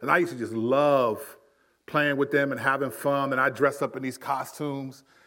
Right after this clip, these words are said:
and just be wild. The stuff that you would expect to some degree from me now. Like, it was just fun. I've always loved kids. I've always cared about children. And, and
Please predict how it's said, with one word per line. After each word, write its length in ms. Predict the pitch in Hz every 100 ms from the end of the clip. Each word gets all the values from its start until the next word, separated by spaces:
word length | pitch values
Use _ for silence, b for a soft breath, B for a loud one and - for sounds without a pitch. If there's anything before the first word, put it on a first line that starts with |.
| b
and 100 | 120
just 220 | 127 107
be 100 | 120
wild. 480 | 104 120 123 101 90
The 80 | 117
stuff 240 | - 160
that 180 | 147 -
you 120 | 160
would 100 | 147
expect 540 | 135 - 143 139 - b b b
to 80 | 127
some 160 | 156 139
degree 240 | 127 131
from 160 | - 131
me 100 | 127
now. 200 | 135 127
Like, 100 | 151
it 60 |
was 100 | 147
just 140 | 143 -
fun. 360 | - 160 143
I've 140 | 139 147
always 300 | 156 143 120
loved 420 | 139 135 120 - B B B _
kids. 400 | 175 170 127 120
I've 140 | 135
always 240 | 180 151 -
cared 320 | - 160 151
about 260 | 135 127
children. 480 | - - 135 120 107
And, 120 | 95
and 80 | 95